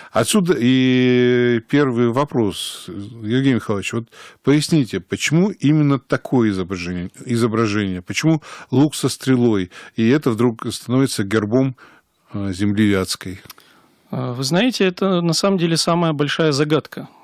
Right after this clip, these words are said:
Speaker 2: Почему именно натянутый лук со стрелой? А, и именно в таком виде была изображена на упомянутой вами печати эмблема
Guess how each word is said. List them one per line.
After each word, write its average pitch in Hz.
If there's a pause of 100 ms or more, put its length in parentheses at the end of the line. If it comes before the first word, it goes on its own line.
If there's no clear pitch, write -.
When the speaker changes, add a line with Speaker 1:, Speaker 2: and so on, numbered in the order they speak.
(120)
Speaker 2:
Почему 156
именно 123
натянутый 127
лук 123
со 131
стрелой? 196 (760)
А, 127
и -
именно 147
в -
таком 151
виде 127
была 120 (100)
изображена 131
на 123
упомянутой 131
вами 127
печати 123 (580)
эмблема 131